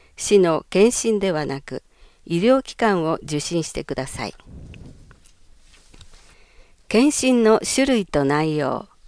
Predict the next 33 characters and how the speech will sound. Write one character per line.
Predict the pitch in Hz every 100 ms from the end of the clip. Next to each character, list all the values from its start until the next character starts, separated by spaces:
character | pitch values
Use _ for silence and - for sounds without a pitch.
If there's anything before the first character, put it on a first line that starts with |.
| - _ _ _ _ - -
基 | 196
本 | 190 269 262
健 | - 190
診。 | 147 - 131 - - _ _ _ _ _ - - _ _
国 | - 254 - -
保 | 165 -
フ | -
レ | 196
ッ | 262
シ | - 226
ュ |
健 | 202 165
診。 | 147 - - - _ _ _ _ _ _ _
国 | 240 233 -
保 | 185 151 -
特 | 156 - -
定 | 254 240
健 | - 180
診。 | 151 - - - _ _ _ _ - _ _ _
後 | - 247 226
期 | 208
高 | - 202 240
齢 | 233
者 | 214 190
健 | - 170 139
診。 | - 135 - _ _ _ _ _ _ _ _ _ _ -
健 | 190 262
康 | - 226 208
診 | - 165
査。 | - - - _ _ _ _ - _ _ -
対 | 196 208
象 | - 190 175
は | 165 160